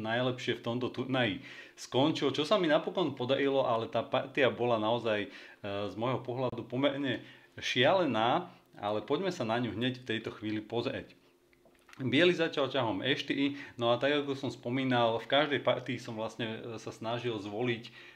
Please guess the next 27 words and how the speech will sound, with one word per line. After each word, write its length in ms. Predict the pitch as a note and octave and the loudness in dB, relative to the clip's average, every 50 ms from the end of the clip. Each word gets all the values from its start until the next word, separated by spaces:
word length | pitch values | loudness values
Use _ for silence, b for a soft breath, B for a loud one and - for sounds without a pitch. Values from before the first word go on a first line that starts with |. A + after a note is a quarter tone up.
| B B B G#2+ G#2 G2+ G2+ G2+ G#2 - - | B B B -4 -2 0 0 0 -2 -2 0
iný 240 | C#3+ E3 E3+ D3+ C#3 | 0 2 2 0 0
typ 240 | C#3+ C#3+ C#3 - B2 | -2 -6 -6 -4 -6
otvorenia, 640 | B2 B2 - C3+ B2 A#2+ A#2+ B2 B2 A#2+ A2+ A2+ - | -6 -4 -4 -4 -2 -2 -2 0 0 0 0 0 0
ako 240 | B2 B2 B2+ C3+ | -2 -2 -2 -4
som 320 | B2+ - B2 A#2 G#2+ G#2 F#2+ | -4 -4 -4 -6 -4 -6 -2
hral 640 | E2+ A#2 - A#2+ A#2+ A2+ A2+ A2 G#2+ G#2+ G#2 - - - | -2 0 4 4 6 6 6 4 2 0 -4 -6 -12 -14
v 400 | F#2 G2 G#2 G#2 G2+ G2+ G2+ - | -12 -10 -8 -8 -6 -6 -6 -2
partiách 480 | - A#2+ - A#2+ - - A#2 G2+ F2+ - - | 2 2 2 2 0 -6 -6 -6 -6 -8 -10
predchádzajúcich, 800 | - C3 C3 C3 - E3 D3+ C#3 C#3+ C3+ B2+ A#2+ B2 C3+ A#2+ B2 | -8 -8 -6 -4 0 0 0 2 2 2 0 0 -2 -4 -6 -6
to 80 | - A#2 | -8 -10
znamená, 560 | G2+ G#2+ A2 A2 A2+ A2 G#2+ G#2+ G#2+ G2+ B B B B B B B B - | -8 -6 -6 -6 -4 -4 -4 -4 -4 -4 B B B B B B B B -10
e, 320 | G#2+ G#2 G#2 G#2 A2 C#3 | -8 -6 -4 -2 -2 -2
jednak, 240 | D#3+ D#3+ E3 C#3 B2 | 0 0 0 0 0
aby 320 | B2 A#2 A2 A2 G#2+ G#2+ | 0 -2 -2 -4 -4 -4
aj 160 | G2+ F#2+ F#2+ F#2 | -4 -4 -6 -8
súperi 320 | - C3 A#2+ C3 A2+ A#2+ | -8 -8 -6 -6 -6 -6
sa 80 | - A2 | -6 -6
možno 240 | G#2+ G#2+ G#2+ G#2+ | -4 -4 -4 -4
nevedeli 400 | G#2+ G2+ A2 A#2 A#2 A2 G#2+ G#2 | -4 -4 -2 -2 -2 -2 -2 -4
úplne 400 | G2+ G2+ B2 C3 C3 C#3 C3 A#2+ | -4 -4 -6 -6 -4 -4 -4 -2
na 80 | A2 G#2 | -2 -4
mňa 160 | G2+ F#2+ F2+ | -6 -6 -6
nachystať, 640 | F#2+ A#2 D3+ - - D#3 - - - C3 A#2+ - - | -2 -2 -2 -2 -4 -8 -6 -2 0 0 0 0 -4
ale 240 | A2 G#2+ G2+ F#2+ - | -6 -6 -6 -6 0
takisto, 720 | - D3+ C#3+ - - C3 A#2+ - - - - A2+ G#2+ G#2+ | 4 4 4 4 2 -10 -12 -12 -10 -6 -4 -2 -2 -2
aby, 240 | G2+ G2+ G#2 G#2 | -4 -6 -10 -10
e, 20 | G2 | -10